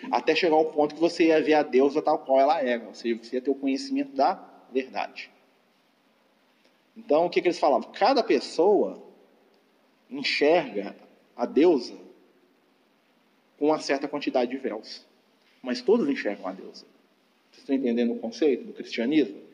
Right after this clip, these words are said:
É isso. Nós temos o Cristo, né? Nós temos a ideia de Jesus.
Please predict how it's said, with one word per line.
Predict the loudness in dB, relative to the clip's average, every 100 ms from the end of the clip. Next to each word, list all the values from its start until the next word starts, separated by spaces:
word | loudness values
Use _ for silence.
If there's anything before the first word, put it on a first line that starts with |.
| -4
É | 0
isso. | 0 -2 -10
Nós | -12 -10
temos | -12 -12
o |
Cristo, | -16 -10 -8 -8 -12 -16 -16 _ _ _ _ _ _
né? | -16
Nós | -14
temos | -10 -4
a |
ideia | 2 2
de | 2
Jesus. | 2 2 0 -6 -10